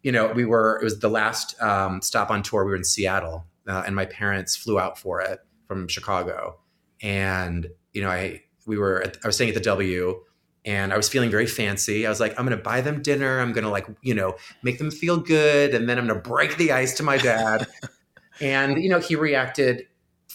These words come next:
Speaker 1: fine, you know, I think as, as well as, you know, to be expected. But then I moved to L A right after tour. Like, I didn't even come home. So I didn't really deal with how he was dealing with it when I,
Speaker 2: Mm-hmm.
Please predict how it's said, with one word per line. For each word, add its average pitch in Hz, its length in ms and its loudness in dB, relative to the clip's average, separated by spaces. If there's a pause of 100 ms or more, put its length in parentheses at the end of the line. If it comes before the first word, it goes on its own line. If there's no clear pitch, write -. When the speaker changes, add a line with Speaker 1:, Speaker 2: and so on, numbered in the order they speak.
(100)
Speaker 1:
fine, 113 440 0
you 147 100 -4
know, 135 260 2 (160)
I 156 80 2
think 156 220 0 (260)
as, 131 120 0 (160)
as 123 220 0
well 113 220 4
as, 113 240 2
you 160 100 0
know, 110 220 -2 (140)
to - 100 -4
be 123 80 0
expected. 120 720 -2
But 107 360 -2 (180)
then 135 260 -2
I 165 140 2
moved 123 720 0
to - 100 -6
L 107 200 2
A 87 100 -2 (260)
right 117 220 0
after 107 300 0
tour. 92 300 -4
Like, 95 160 -6
I 107 60 0
didn't 117 140 0
even 98 140 -2
come 90 200 -10 (140)
home. 87 240 -10
So - 120 -6
I - 60 4
didn't 165 140 -2
really 156 220 2
deal 110 520 0
with 107 340 -2 (680)
how 110 180 0
he 135 260 0
was 98 200 0
dealing 98 340 -2
with 143 200 -2
it 185 240 0
when 110 120 -2
I, 107 140 2
Speaker 2:
Mm-hmm. 101 240 -6